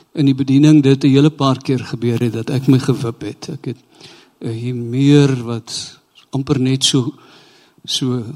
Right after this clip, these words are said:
kort is as die geduld wat ek nie het nie. En dan het ek gesê wat reg is. Ek het agterna besef, op 'n manier wat eintlik verhoudinge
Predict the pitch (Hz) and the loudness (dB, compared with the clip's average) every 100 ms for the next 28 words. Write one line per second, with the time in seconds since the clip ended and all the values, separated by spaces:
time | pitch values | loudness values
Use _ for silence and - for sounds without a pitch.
0 | - _ _ 135 127 - 135 - 127 - | -18 _ _ -8 -6 -2 0 2 0 -4
1 | 120 - 127 127 123 120 127 113 110 127 | -8 -8 -8 -6 -8 -6 -8 -8 -10 -10
2 | 113 107 104 117 123 139 _ _ - - | -8 -8 -10 -14 -14 -18 _ _ -20 -20
3 | - _ _ _ _ _ - - 170 143 | -20 _ _ _ _ _ -8 4 6 6
4 | 147 160 180 170 156 170 165 - - - | 6 6 6 6 6 4 0 -4 -16 -16
5 | 160 - 240 302 294 - 156 - - 233 | -16 -16 -12 -10 -10 -2 2 4 4 4
6 | 254 247 190 180 123 156 180 127 120 - | 4 4 2 0 0 2 2 0 0 0
7 | - - _ _ - 135 160 147 139 147 | -2 -16 _ _ -2 0 0 2 2 2
8 | 190 147 - 143 131 - - - _ _ | 0 0 4 4 2 -6 -20 -20 _ _
9 | _ _ _ - 135 156 151 139 117 131 | _ _ _ -12 -6 -2 0 0 0 2
10 | 180 175 147 131 135 151 156 160 160 139 | 2 2 2 0 0 -2 0 -2 -4 -6
11 | 104 110 110 120 117 110 | -6 -6 -6 -6 -6 -8